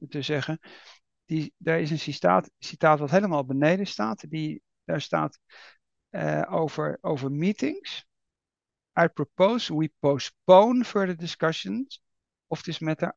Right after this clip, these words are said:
until our next meeting to give ourselves time to develop this agreement." En dat vind ik een briljant citaat. En dat gaat verder. "And perhaps gain understanding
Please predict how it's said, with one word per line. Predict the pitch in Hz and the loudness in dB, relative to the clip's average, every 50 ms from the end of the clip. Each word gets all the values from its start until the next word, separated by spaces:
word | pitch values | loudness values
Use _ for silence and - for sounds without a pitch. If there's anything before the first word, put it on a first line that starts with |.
| _ _ | _ _
until | - 196 208 226 233 - - 208 185 165 - | 6 6 6 6 4 0 0 -2 -2 0 0
our | - - 135 135 139 | 0 -2 -2 -2 -2
next | 135 131 123 - - | -4 -4 -4 -6 -4
meeting | 139 139 175 - - 254 285 359 381 _ _ _ _ _ _ _ _ _ _ _ _ | -4 -4 -4 -2 -2 -4 -4 -4 -6 _ _ _ _ _ _ _ _ _ _ _ _
to | - 156 143 135 | -6 -6 -4 0
give | 143 180 190 - - | 2 2 2 0 0
ourselves | - - 143 143 147 131 - - - 156 151 147 - - | 0 0 2 2 0 -2 -2 0 0 0 0 0 -4 0
time | - 170 156 165 202 226 240 269 - _ _ | 4 6 6 6 6 2 0 -4 -6 _ _
to | - - 160 | -10 -8 -6
develop | 143 151 147 127 - 165 165 185 233 254 247 _ _ _ | -4 -4 -4 0 4 6 6 6 6 4 -2 _ _ _
this | - 170 170 156 170 151 | 0 0 0 0 -2 -4
agreement." | - 165 165 165 131 123 123 123 123 - - _ _ _ _ _ _ _ _ _ _ _ _ _ | -2 -2 -2 0 -2 -2 -4 -8 -10 -14 -18 _ _ _ _ _ _ _ _ _ _ _ _ _
En | - 131 | -6 -4
dat | 139 135 - | -4 -4 -4
vind | - - 143 143 | -4 -2 -2 -2
ik | 139 - 139 - | -2 -2 -4 -8
een | - 139 135 | -8 -6 -4
briljant | 139 135 135 135 131 131 127 127 131 127 113 | -4 -2 0 0 0 0 0 0 -2 -4 -6
citaat. | - - 131 - - 135 139 - - - - _ _ _ _ _ _ _ _ _ _ _ _ _ _ _ _ _ _ _ _ _ - | -10 -12 -14 -10 -10 -8 -8 -8 -10 -16 -20 _ _ _ _ _ _ _ _ _ _ _ _ _ _ _ _ _ _ _ _ _ -6
En | 147 139 143 - _ _ - | -6 -6 -6 -6 _ _ -12
dat | - 143 | -10 -2
gaat | - - 147 135 - | 4 4 4 6 6
verder. | - 175 180 190 202 - - | 6 6 6 6 6 2 2
"And | - - 175 175 - | 4 4 4 2 2
perhaps | - 151 139 131 156 208 233 - - - 139 131 | 2 2 6 6 6 6 6 4 -6 -12 -2 4
gain | 151 165 175 196 233 247 254 - - | 6 8 8 8 8 6 2 2 0
understanding | 160 151 143 139 - - - 156 160 180 190 208 - - - - | 0 0 0 -4 -4 -2 0 2 2 2 0 -2 -2 -2 -2 -4